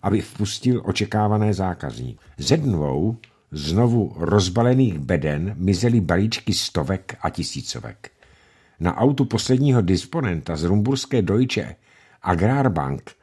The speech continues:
které přijelo o půl jedné odpoledne, se již třepotal praporek s hákovým křížem. Než poslední výplaty opustili varnsdorfskou filiálku, bylo již téměř celé město obsazeno povstalci. To však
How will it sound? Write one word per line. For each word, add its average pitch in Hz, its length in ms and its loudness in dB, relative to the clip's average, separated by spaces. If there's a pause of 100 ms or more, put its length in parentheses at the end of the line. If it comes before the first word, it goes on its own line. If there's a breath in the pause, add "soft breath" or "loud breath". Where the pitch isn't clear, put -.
(240 soft breath)
které 98 300 4
přijelo 113 380 2
o 101 120 -2
půl 95 380 0
jedné 101 480 2
odpoledne, 80 680 -4 (340 soft breath)
se - 160 0
již 117 180 2
třepotal 127 580 -2
praporek 104 720 -2 (140)
s - 160 -10
hákovým 80 600 0
křížem. 58 320 -10 (220)
Než 87 140 2
poslední 151 460 4
výplaty 107 460 0
opustili 110 540 -2
varnsdorfskou 98 680 -2
filiálku, 82 840 -2 (160)
bylo 98 160 2
již 113 200 2
téměř 110 460 2
celé 127 280 0
město 90 380 -2
obsazeno 87 640 -4
povstalci. - 720 -10 (200)
To 87 100 0
však - 340 0